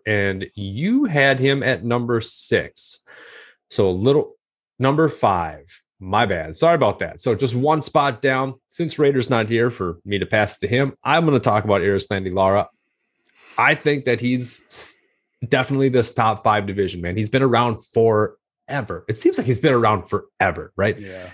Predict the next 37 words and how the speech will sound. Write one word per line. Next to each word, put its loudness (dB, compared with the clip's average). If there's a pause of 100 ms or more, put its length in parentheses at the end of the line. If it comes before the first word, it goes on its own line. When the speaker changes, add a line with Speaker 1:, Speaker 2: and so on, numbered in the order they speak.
Speaker 1:
And 0
he's 2 (200)
always 2
top -2
talent. -2
He, -6 (100)
he -4
just, -2
he's -6 (120)
always, 4
at -6
least -2
for -6
me, 0 (420)
he's -2
always 2
top 0
talent. -4
He -2
only 0
has 2
three 2
losses. 0 (140)
He's -12
twenty-eight 2
and -4
three. 2 (1080)
He -6 (400)
just, 0 (960)
it's -4
kind 4
of 4
a 4
bummer 2
because -2
he -4
had, 2